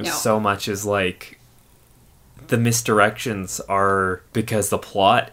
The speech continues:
Speaker 2: is heading in that direction, and there's, like, a
Speaker 1: Mm-hmm.
Speaker 2: switch that happens as opposed to just, like, "I can't quite remember, blah,
Speaker 1: Yeah,
Speaker 2: blah, blah."
Speaker 1: yeah, totally. It's the plot, yeah, so it's, like, very
Speaker 2: It's like the plot
Speaker 1: organic.
Speaker 2: follows, then maybe, like, the investigation doesn't pan out, but another
Speaker 1: Mm-hmm.
Speaker 2: clue comes up, like,
Speaker 1: Yeah.
Speaker 2: a new clue, and
Speaker 1: Right.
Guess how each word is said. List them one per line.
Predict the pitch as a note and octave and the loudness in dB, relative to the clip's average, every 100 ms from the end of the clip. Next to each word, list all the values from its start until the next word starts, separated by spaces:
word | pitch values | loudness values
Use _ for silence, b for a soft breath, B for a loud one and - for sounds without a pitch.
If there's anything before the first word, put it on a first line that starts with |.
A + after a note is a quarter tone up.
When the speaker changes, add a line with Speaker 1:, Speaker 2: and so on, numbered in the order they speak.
| - | -6
Speaker 2:
is | G#2 F#2 | -6 -6
heading | - G2+ G2 F#2+ | -8 -4 -4 -4
in | |
that | F#2 F2 | -6 -6
direction, | F2+ F2+ G2+ A#3+ A3 - | -2 0 2 2 0 0
and | F#3 | 0
there's, | F2+ A3 | 0 0
like, | G3 | 0
a | F#3+ | 2
Speaker 1:
Mm-hmm. | E3+ | 2
Speaker 2:
switch | - - G#2 A2+ - - - - | 0 0 0 0 -2 -6 -6 -6
that | F#2+ F2+ | -6 -4
happens | G2+ C3 C3 G2 | -2 -2 -4 -4
as | F#2+ G2 | -4 -4
opposed | A2 G2+ G2 G2 | -4 -2 -2 -4
to | - | -8
just, | F#2+ G2 | -6 -6
like, | G#2 F#2 - | -4 -4 -2
"I | A2 | -4
can't | - D#3 D#3+ | -2 2 0
quite | - E3 C#3+ | 2 2 4
remember, | C#3 D#3+ F3+ B2+ A2 | 4 4 4 2 2
blah, | C3+ D3 | 6 6
Speaker 1:
Yeah, | D3 | 8
Speaker 2:
blah, | D3 C#3+ | 8 8
blah." | E3+ D#3+ | 8 6
Speaker 1:
yeah, | - - - | 6 0 -6
totally. | - G3+ F#3+ F3 | -4 -2 0 -2
It's | F3+ F#3 | -4 -2
the | |
plot, | A3+ A3+ G#3+ G#3+ | 2 4 4 4
yeah, | F3+ | 2
so | F#3 | 0
it's, | F#3+ | -2
like, | G3+ | -4
very | F3+ F3+ | -2 2
Speaker 2:
It's | B2+ | 4
like | C3+ | 4
the | B2+ | 4
plot | - | 4
Speaker 1:
organic. | C#3 C#3 C#3 | 6 6 6
Speaker 2:
follows, | C#3 C#3 B2+ A#2+ | 6 8 6 4
then | B2+ B2 | 0 4
maybe, | A#2 A2 | 4 4
like, | A2 G#2 | 4 4
the | - | 2
investigation | A2 G#2+ - A2+ A2+ | 0 0 2 -2 0
doesn't | G#2 G2+ - | -4 -4 -6
pan | - A2+ G2+ F#2+ | -8 -6 -4 -2
out, | A#2+ F#2+ C#2+ | 2 2 2
but | G#2 | 0
another | F#2+ F#2+ G#2+ G2 | 4 4 4 2
Speaker 1:
Mm-hmm. | F2 | 0
Speaker 2:
clue | - A2 A2+ | -2 0 0
comes | A2+ - F#2+ F2+ | -2 -4 -4 0
up, | A2 A2+ - | 0 0 -2
like, | G2+ | -2
Speaker 1:
Yeah. | F2+ G2+ | 0 2
Speaker 2:
a | |
new | A2 B2 | 2 0
clue, | A#2 F#2 - - - | 0 -2 -4 -6 -6
and | F#2 F#2+ | -6 -4
Speaker 1:
Right. | E2+ D#2+ - - | -6 -6 -8 -10